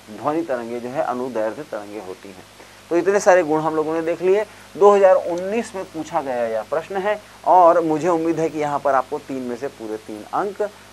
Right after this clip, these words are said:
मिल सकते हैं। ठीक है, अगली बात करते हैं, रेडियो तरंगों का उत्पादन किस प्रकार किया जाता है, इनके दो महत्वपूर्ण उपयोग लिखिए।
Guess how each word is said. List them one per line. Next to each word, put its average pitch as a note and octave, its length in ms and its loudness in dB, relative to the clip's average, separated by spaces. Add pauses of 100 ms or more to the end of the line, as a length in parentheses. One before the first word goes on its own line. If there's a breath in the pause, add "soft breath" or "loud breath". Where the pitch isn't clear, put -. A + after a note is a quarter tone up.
(120)
मिल D3+ 280 0
सकते A#2+ 360 -6
हैं। A#2+ 220 -2 (340)
ठीक A#2+ 120 -10
है, F3 200 -4 (300 loud breath)
अगली F3+ 280 8
बात F3+ 220 8
करते D3 280 -2
हैं, E3+ 280 -2 (280 loud breath)
रेडियो F#3+ 400 8
तरंगों G3+ 380 2
का F#3 100 2
उत्पादन F3 460 2
किस F#3 140 -8
प्रकार E3+ 340 0
किया D3 260 0
जाता C3+ 320 2
है, D3+ 280 0
इनके C#3+ 280 -6
दो C#3 320 0
महत्वपूर्ण B2+ 600 -8
उपयोग A2+ 440 -8
लिखिए। A2+ 460 -4